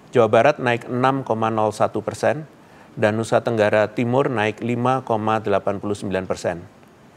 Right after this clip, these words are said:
Saya juga mengapresiasi seluruh kepala daerah, terutama kepala daerah dari lima provinsi ini yang bergerak cepat, memantau kebutuhan fasilitas pelayanan kesehatan di wilayahnya masing-masing, agar pelayanannya dapat berjalan dengan baik.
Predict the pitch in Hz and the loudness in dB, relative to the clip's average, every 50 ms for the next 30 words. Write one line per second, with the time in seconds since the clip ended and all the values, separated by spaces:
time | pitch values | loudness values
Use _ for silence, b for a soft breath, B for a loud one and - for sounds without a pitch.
0 | B B B B B B - - 123 127 123 120 104 120 110 113 113 107 107 - | B B B B B B 2 2 2 4 4 2 2 2 0 2 0 -2 -2 -2
1 | 117 107 - 123 110 107 - 135 135 123 - 123 117 113 120 120 127 120 110 107 | -4 -4 0 0 0 0 0 -2 -4 -4 -2 -2 0 2 2 4 2 2 0 -4
2 | - - - - - 113 117 117 107 107 101 101 113 123 131 - - 117 107 - | -6 -8 -6 2 4 4 4 4 4 2 2 4 2 2 0 0 -4 -4 -2 0
3 | 104 104 107 110 113 117 117 113 - 113 - 104 101 101 98 101 101 107 107 104 | 0 0 2 2 0 0 0 -2 -4 -2 0 2 2 2 2 2 2 2 2 0
4 | 98 95 92 98 98 92 90 B B B B B B - 110 113 120 123 127 127 | -2 -2 -2 -2 -4 -6 -8 B B B B B B -4 -2 0 0 2 0 0
5 | 127 127 120 131 120 117 131 120 117 110 113 123 156 175 180 - - - - 110 | 0 0 0 0 -2 -2 -2 -2 -2 -2 -2 -4 -4 -6 -8 -12 -12 -6 -4 -4
6 | 107 104 - 90 - 104 107 - - - - - - 123 127 - - - - B | -2 -2 -2 -2 0 0 0 0 0 -4 -6 0 2 2 2 2 0 -10 -20 B
7 | B B B B B - - 107 107 107 117 123 131 - 147 143 139 139 127 117 | B B B B B -10 -8 -4 -2 0 0 -2 2 4 4 4 4 2 -2 -2
8 | 110 - 120 117 117 - 120 117 123 113 - 113 - - - 120 110 110 104 107 | 0 2 2 0 2 -2 -4 -4 -2 0 0 0 0 0 0 2 2 2 2 -2
9 | 110 104 - 101 - 113 98 98 - - 104 107 135 165 185 170 - - - 104 | -4 -4 -4 -2 0 0 0 0 2 2 2 2 2 -2 -8 -12 -16 -16 -10 -6
10 | 104 104 101 104 101 98 95 104 104 95 101 104 107 98 95 95 - - 139 175 | -6 -2 0 2 2 2 2 0 -4 -6 -6 -6 -6 -6 -6 -4 -2 -2 -2 -2
11 | 202 - - B B B B B B B B B B - 107 98 120 120 127 123 | -2 -6 -12 B B B B B B B B B B -4 -2 2 4 4 4 4
12 | - 117 107 107 104 107 107 113 117 123 110 95 87 - - - 98 92 98 98 | 2 2 2 2 2 0 -2 -2 -2 -2 -2 -2 -2 -2 -4 -4 -6 0 0 2
13 | 95 95 104 104 107 95 98 92 90 90 90 87 90 95 104 - 90 87 92 87 | 2 2 2 0 0 -4 -6 -4 -4 -4 -4 -6 -8 -8 0 2 2 2 2 0
14 | - | -4